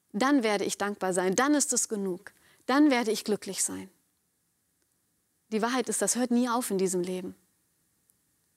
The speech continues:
weil es immer solche Löcher geben wird. Oder wir haben auf der anderen Seite die Möglichkeit,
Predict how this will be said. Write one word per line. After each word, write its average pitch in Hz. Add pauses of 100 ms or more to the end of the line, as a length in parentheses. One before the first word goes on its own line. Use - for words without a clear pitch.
weil 202
es 196
immer 262
solche 190
Löcher 202
geben 175
wird. - (1500)
Oder 214 (960)
wir 202
haben 202
auf -
der -
anderen 233
Seite 190
die 185
Möglichkeit, 185